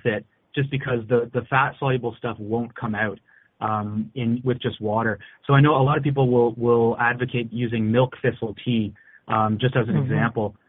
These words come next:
Speaker 1: Um, but the, the actual active component that actually helps with the liv-, liver, which is called, uh, silymarin, um, is, is fat soluble. It's not, uh, water soluble. So milk th-, thistle tea isn't actually gonna do much for your liver. Um, what you wanna do is either, either a tincture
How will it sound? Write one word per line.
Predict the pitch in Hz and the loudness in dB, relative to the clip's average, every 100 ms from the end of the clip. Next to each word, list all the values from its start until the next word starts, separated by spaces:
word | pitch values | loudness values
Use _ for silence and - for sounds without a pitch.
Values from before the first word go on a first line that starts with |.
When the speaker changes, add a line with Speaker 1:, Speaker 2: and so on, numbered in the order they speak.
| _ 113 | _ 0
Speaker 1:
Um, | 113 113 113 110 117 - | 2 2 2 2 0 0
but | 127 120 | -2 2
the, | 139 135 | 2 2
the | 135 135 | 2 2
actual | 147 156 131 | 2 -2 -2
active | 120 135 139 | -2 -2 -4
component | 135 113 120 120 117 | -6 -6 -4 -6 -4
that | 113 | -6
actually | 107 - 107 | -8 -8 -6
helps | 123 - | -6 -6
with | 117 | -10
the | 104 | -8
liv-, | 101 117 120 - | -4 -2 -2 -4
liver, | 113 143 131 | 2 4 4
which | 107 104 | 0 -6
is | 101 | -8
called, | 117 110 107 | -6 -4 -4
uh, | 101 - | -6 -2
silymarin, | 135 113 113 120 107 101 - _ _ - | 0 2 2 2 0 -4 -12 _ _ -4
um, | 113 113 110 113 143 | 0 2 0 0 4
is, | 135 120 117 | 4 4 0
is | 131 - | -2 0
fat | 127 127 | 0 0
soluble. | 120 101 95 85 _ _ _ | -4 -8 -10 -14 _ _ _
It's | 113 107 | -12 -4
not, | 123 127 123 123 - | 2 4 4 2 -6
uh, | 117 113 | -6 -2
water | 113 113 120 | 0 0 0
soluble. | 127 107 107 113 | 0 -2 -2 0
So | |
milk | 120 139 139 | 2 2 2
th-, | 143 139 | -4 0
thistle | 151 139 127 | 2 2 0
tea | - 123 120 | 0 0 0
isn't | 117 117 | 0 0
actually | 110 110 - 120 | 0 -2 0 2
gonna | 117 110 | 2 2
do | 113 113 | 2 2
much | 123 - | 2 0
for | 120 | 0
your | 107 | 0
liver. | 104 107 135 139 - - _ - | 0 2 2 0 -12 -20 _ 0
Um, | 113 113 110 110 113 | 4 6 6 4 4
what | 139 123 | 4 4
you | 117 | 4
wanna | 120 120 | 4 2
do | 110 117 113 | 4 4 2
is | 110 | 2
either, | 135 127 117 113 | 4 6 4 2
either | 143 131 | 0 0
a | 120 | -2
tincture | 123 120 - 113 | -4 -4 -4 -4